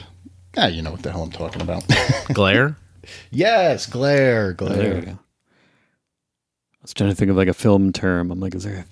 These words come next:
Speaker 3: a separate film?"
Speaker 1: <laughs>
Speaker 3: Like, mine
Speaker 1: There, there was, I, I, the last time we saw an out, an exterior shot of the street and it was wet, I read an article about the, um, the reasoning behind it, and, uh, they did use a word. It was, like, um,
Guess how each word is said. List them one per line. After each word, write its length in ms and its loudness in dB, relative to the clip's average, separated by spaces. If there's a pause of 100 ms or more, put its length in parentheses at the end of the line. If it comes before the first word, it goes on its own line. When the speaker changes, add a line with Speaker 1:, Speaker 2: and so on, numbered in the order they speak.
(140)
Speaker 3:
a 40 -18
separate 320 -10
film?" 360 0 (120)
Speaker 1:
<laughs> 100 2
Speaker 3:
Like, 120 -16
mine 220 -10
Speaker 1:
There, 200 -4 (140)
there 100 -2
was, 380 -2
I, 80 0 (140)
I, 160 0 (600)
the 80 2
last 300 2
time 240 4
we 320 4
saw 280 2
an 160 2
out, 220 2 (120)
an 160 4
exterior 420 2
shot 220 2
of 60 4
the 80 4
street 280 0
and 100 2
it 60 4
was 240 2
wet, 220 2
I 60 0
read 220 2
an 220 2
article 720 2 (380)
about 600 2
the, 200 4
um, 240 0 (200)
the 100 2
reasoning 440 2
behind 420 2
it, 200 0 (540)
and, 180 4
uh, 300 4
they 100 2
did 220 0
use 200 2
a 60 2
word. 380 2
It 60 4
was, 160 6
like, 160 2 (720)
um, 340 2